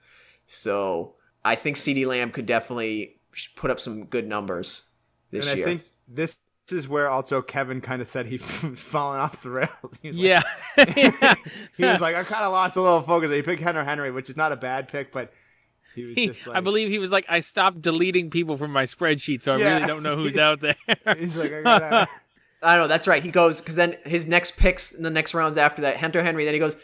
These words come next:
Speaker 1: Homer picks, N'Keal Harry,
Speaker 3: Terrible.
Speaker 1: Cam Newton, which I like, but a Homer
Speaker 3: Uh.
Speaker 1: pick, and he has Lamar Jackson. Then he took his defense, the forty-niners, and Justin Tucker, the kicker. So that was fun. But he,
Speaker 3: Yikes.
Speaker 1: he
Speaker 2: Oh,
Speaker 1: ended
Speaker 2: I
Speaker 1: strong. I like Deshaun Jackson. He took Deshaun Jackson, like, the fourteenth. That was pretty good.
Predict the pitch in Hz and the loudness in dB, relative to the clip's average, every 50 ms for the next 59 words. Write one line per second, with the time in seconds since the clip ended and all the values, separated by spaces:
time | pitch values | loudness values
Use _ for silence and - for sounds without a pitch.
0 | _ _ _ - - 165 165 165 160 151 156 - 147 135 139 - - - 156 139 | _ _ _ -4 -2 0 2 2 0 0 2 2 0 0 0 -2 -8 -6 -6 -8
1 | 131 - - 156 160 156 160 165 151 151 151 147 147 151 151 147 147 147 - _ | -8 -4 -2 0 0 0 2 2 2 4 4 2 2 2 0 0 -2 -4 -12 _
2 | _ _ _ _ _ - 147 147 143 135 131 120 120 113 110 - _ - 196 208 | _ _ _ _ _ -6 -2 2 2 2 2 0 -2 -6 -6 -8 _ -2 0 0
3 | 226 226 214 220 220 202 202 214 240 233 269 262 262 208 165 147 143 160 151 - | 2 2 2 0 0 2 2 0 0 4 4 4 4 6 6 6 4 4 0 -6
4 | - _ _ - 156 156 - _ _ - - 156 156 151 143 139 139 135 131 127 | -18 _ _ -6 -6 -6 -6 _ _ -20 -18 -10 -6 -6 -2 0 0 2 2 2
5 | 127 120 110 147 151 160 156 151 156 147 143 139 135 120 - 131 123 123 - - | 0 -2 -2 -2 0 0 0 0 -2 -4 0 0 0 0 0 0 -2 -2 -2 -4
6 | 135 127 135 147 156 156 156 175 - 175 160 139 - 170 165 160 - - 151 151 | -10 -6 -6 -4 -4 -4 -4 -2 -2 -2 -4 -4 -6 -6 -6 -6 -4 -2 -2 -2
7 | 156 170 - - - 156 - - 156 151 151 147 147 143 143 143 147 147 143 139 | -2 -4 -8 -10 -12 -14 -8 -4 -2 -2 0 0 -2 -2 -2 -2 -2 -4 -4 -4
8 | 113 135 139 123 - 156 151 156 - - 160 - - 185 151 - - 156 147 - | -6 -8 -10 -6 -2 0 0 0 -2 -6 -8 -2 0 0 0 0 0 -6 -6 -6
9 | - - 156 - - 117 110 113 - _ _ _ _ _ _ _ _ _ _ _ | -4 -4 -4 -4 -2 -4 -6 -6 -8 _ _ _ _ _ _ _ _ _ _ _
10 | - - 113 123 123 123 127 123 - - 123 110 101 101 101 - _ - 101 165 | -10 -6 -4 -2 -2 -2 -4 -10 -8 -8 -6 -6 -6 -6 -8 -14 _ -4 -2 -2
11 | - 101 95 - 214 254 - - - 202 214 226 233 240 - 233 190 - - - | -2 -2 -6 -8 -8 -8 -8 -8 -8 -6 -4 -2 0 0 0 0 -2 -4 -8 -6
12 | 151 - 127 120 123 117 110 147 165 180 185 185 180 - - 180 160 151 143 135 | -4 -4 -2 -2 -2 0 0 2 2 2 0 0 -4 -4 -2 -2 -2 -2 -2 -2
13 | 139 127 123 120 - - 131 127 135 131 - 139 - 143 131 - 147 131 120 113 | 0 0 0 0 -2 -6 -10 -10 -10 -8 -8 -8 -8 -8 -10 -8 -8 -8 -6 -4
14 | 120 113 113 110 - 113 110 107 101 - 101 - - 113 104 92 - - 101 90 | -4 -4 -4 -4 -8 -14 -14 -14 -14 -14 -18 -18 -12 -12 -12 -12 -12 -14 -14 -14
15 | - - 101 104 - - - 98 92 67 - 69 60 60 - | -10 -10 -10 -10 -10 -12 -14 -14 -14 -14 -14 -14 -14 -14 -14